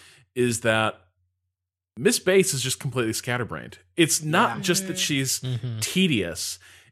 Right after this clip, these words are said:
Speaker 1: It's that she literally, like, there's a scene in the shop where she literally misplaces a letter that she was holding thirty seconds earlier. She is extremely, uh, A D H D in some ways, and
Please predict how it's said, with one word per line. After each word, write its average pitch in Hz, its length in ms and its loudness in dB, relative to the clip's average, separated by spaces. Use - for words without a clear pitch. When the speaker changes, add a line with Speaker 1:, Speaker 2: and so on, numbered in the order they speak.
Speaker 1:
It's 175 180 4
that - 180 2
she - 260 0
literally, 135 920 0
like, 139 240 2
there's 147 220 4
a 143 40 0
scene 202 380 4
in 113 80 2
the 110 60 0
shop 147 480 4
where 123 120 2
she - 160 -2
literally 123 440 2
misplaces 117 720 -2
a 98 60 -6
letter 98 280 0
that 87 120 -8
she 101 100 -6
was 92 80 -8
holding 92 480 -6
thirty 98 240 -2
seconds 90 420 -8
earlier. 78 460 -8
She 143 580 0
is 131 420 4
extremely, 127 1160 0
uh, 113 440 4
A 123 160 6
D 107 180 0
H 107 220 -2
D 69 380 -8
in 117 200 -2
some 95 280 -2
ways, 76 520 -8
and 110 640 0